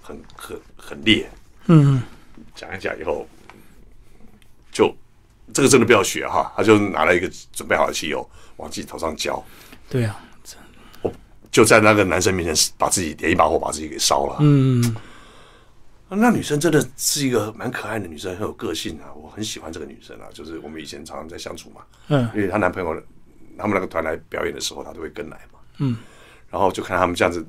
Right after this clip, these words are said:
Speaker 1: 这个女生的一路的转变啊，从一个，呃，很文静的女生变成一个 rocker，然后跟这个男生在一起，然后
Speaker 2: 为爱疯狂就对。
Speaker 1: 为爱疯狂，然后改变了自己。
Speaker 2: 嗯。
Speaker 1: 在她的立场，她为了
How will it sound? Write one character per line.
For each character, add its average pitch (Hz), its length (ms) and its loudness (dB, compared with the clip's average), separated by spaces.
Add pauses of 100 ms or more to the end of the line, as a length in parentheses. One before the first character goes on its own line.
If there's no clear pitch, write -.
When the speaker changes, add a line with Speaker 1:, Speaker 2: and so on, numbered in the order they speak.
Speaker 1:
这 - 120 -8
个 90 40 -4
女 82 80 -4
生 82 140 -8
的 78 60 -6
一 67 80 -4
路 78 140 -6
的 69 60 -12
转 - 240 -10
变 78 180 -4
啊， - 140 -20
从 78 200 -12
一 85 40 -14
个， 78 300 -8 (760)
呃， 175 120 -6
很 82 240 -4
文 90 160 2
静 107 100 2
的 90 80 -2
女 80 160 -6
生 82 200 -4
变 82 120 -4
成 80 80 -6
一 76 80 -4
个 76 120 -4
rocker， 71 320 -2 (520)
然 - 80 -12
后 78 80 -4
跟 78 160 -8
这 - 80 -10
个 82 60 -4
男 71 160 -12
生 78 160 -10
在 80 180 -2
一 58 60 -10
起， - 220 -12 (320)
然 - 100 -10
后 147 60 2
Speaker 2:
为 170 160 10
爱 160 100 10
疯 151 240 4
狂 123 240 2
就 131 100 4
对。 123 120 4
Speaker 1:
为 80 40 4
爱 78 40 2
疯 80 180 -12
狂， - 180 -14
然 76 60 -12
后 76 100 -12
改 - 140 -2
变 87 160 -4
了 78 60 -8
自 78 100 -12
己。 - 220 -12 (100)
Speaker 2:
嗯。 120 480 0 (240)
Speaker 1:
在 113 100 -6
她 107 140 4
的 90 80 6
立 104 100 4
场， - 200 -2
她 92 100 0
为 101 160 2
了 90 100 -2